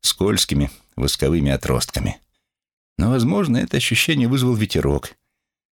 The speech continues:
овевавший его на бегу. Ведь никто не объявил, что Пьетро запятнан.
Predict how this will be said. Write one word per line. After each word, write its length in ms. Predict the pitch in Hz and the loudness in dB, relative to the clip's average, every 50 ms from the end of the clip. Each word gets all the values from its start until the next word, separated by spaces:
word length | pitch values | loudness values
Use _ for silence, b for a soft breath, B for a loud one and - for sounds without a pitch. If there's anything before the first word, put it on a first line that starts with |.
| _ _ _ | _ _ _
овевавший 580 | - 65 67 67 69 73 69 65 - - 67 | 0 0 2 2 2 2 0 0 -2 -2 0
его 220 | 67 67 69 67 65 | 0 2 2 2 0
на 100 | 69 67 | 0 0
бегу. 400 | 62 71 60 62 67 65 60 - - _ _ _ _ _ _ _ _ _ _ _ _ B B B B | 0 -2 -2 0 0 0 -2 -4 -8 _ _ _ _ _ _ _ _ _ _ _ _ B B B B
Ведь 160 | 82 - - | -6 -2 -2
никто 260 | 82 76 - - - | -2 -4 -2 -2 -2
не 100 | - - | 0 0
объявил, 320 | - 110 113 107 90 78 67 | 0 0 2 2 2 0 0
что 180 | - - - | 0 -4 -4
Пьетро 340 | - - 67 64 - 67 67 | -2 -2 -2 -2 0 0 0
запятнан. 560 | 64 65 64 - - 64 - - - - - | 0 0 -2 -2 -2 -4 -2 -4 -4 -6 -6